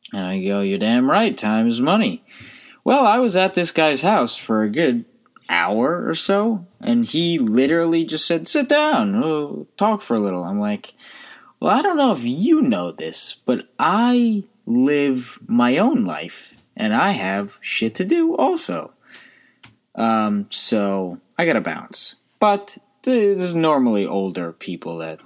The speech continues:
do this type of stuff, and they're not, they're, you know, those are the good customers, honestly. I get good laugh and, you know, learn some things from these old timers that,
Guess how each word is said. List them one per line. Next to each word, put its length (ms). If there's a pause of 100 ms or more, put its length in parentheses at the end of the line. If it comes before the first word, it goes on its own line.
(300)
do 200
this 160
type 220
of 80
stuff, 320
and 80
they're 140
not, 280
they're, 360 (100)
you 140
know, 260
those 320
are 220 (180)
the 80
good 240
customers, 600
honestly. 440
I 140
get 280 (360)
good 160
laugh 580
and, 420
you 60
know, 320
learn 320
some 220
things 360
from 200
these 240
old 260
timers 520
that, 220